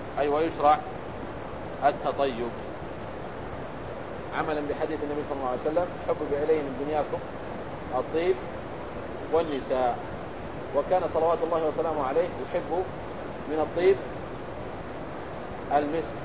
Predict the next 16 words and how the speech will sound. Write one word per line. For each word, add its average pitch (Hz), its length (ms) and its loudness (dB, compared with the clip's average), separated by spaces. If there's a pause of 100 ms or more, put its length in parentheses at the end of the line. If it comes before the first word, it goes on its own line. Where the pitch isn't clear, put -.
(680)
المسك 147 440 2
وهو 151 380 6 (600)
أجودها، 147 720 6 (400)
والمسك 165 320 2 (160)
مضى 170 260 4
معنا 143 360 0 (180)
أنه 151 340 2 (360)
مستخرج 151 380 6
من 147 320 -2
إيش؟ 170 100 0 (1000)
من 147 180 -2
دم 151 160 2
الغزال. 120 480 2 (1900)
قال: 175 260 12 (840)
"واستحداد"، 165 760 6 (1900)
واستحداد، 156 640 2